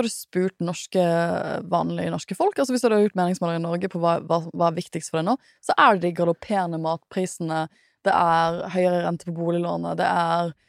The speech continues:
eh, ikke minst energiprisene når vi går inn i nok en kald vinter. Så det,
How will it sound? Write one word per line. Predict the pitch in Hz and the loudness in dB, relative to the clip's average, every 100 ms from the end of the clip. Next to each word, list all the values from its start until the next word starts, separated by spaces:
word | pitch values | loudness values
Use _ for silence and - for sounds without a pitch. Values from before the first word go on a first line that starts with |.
| _ _ | _ _
eh, | - - | -4 -4
ikke | - 190 | -2 -2
minst | 185 180 185 185 | 0 0 0 -2
energiprisene | - 175 170 - 180 175 170 - 180 | -4 -4 -4 -4 -4 -4 -6 -4 -4
når | 175 170 | -2 -2
vi | |
går | 160 175 165 175 | -2 0 0 0
inn | 175 170 | -2 -4
i | 175 | -4
nok | 175 170 | -4 -4
en | 170 | -6
kald | 160 170 170 | -2 -2 0
vinter. | 175 180 214 - _ _ _ _ | 0 0 -2 -2 _ _ _ _
Så | - | -2
det, | 208 226 214 190 | 6 8 8 4